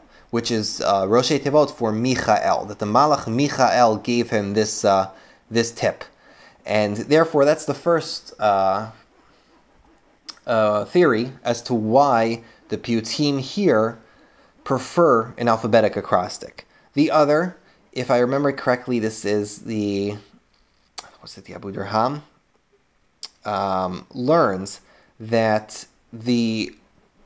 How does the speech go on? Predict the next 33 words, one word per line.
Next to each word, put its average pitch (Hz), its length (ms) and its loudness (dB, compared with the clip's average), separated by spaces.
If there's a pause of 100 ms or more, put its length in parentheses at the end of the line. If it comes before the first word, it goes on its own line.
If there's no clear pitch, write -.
(220)
Aleph 175 320 0
Beit 143 240 0
represent, 120 560 -2
uh, 127 60 -2
no, 123 200 2
Zerhud 117 320 -2
Ben 104 120 -2
Yakar, 98 440 0 (500)
um, 98 600 0 (140)
hold 101 180 -6
up, 120 140 -2
let 113 80 -8
me 110 80 -4
think. 147 360 -8 (100)
No, 110 60 -2
I 110 60 0
think 170 160 -2
this 180 140 0
is 143 120 -4
the, 120 160 2
the 110 80 -2
Abu 117 160 2
Dirham 113 420 -2
learns 117 400 0 (200)
that 113 80 -6
the 120 120 0
Al-, 143 240 0
Aleph 165 320 2
Beit 135 180 0
represent 120 480 -2
the 107 100 -2
entire 110 400 0
Torah, 170 540 0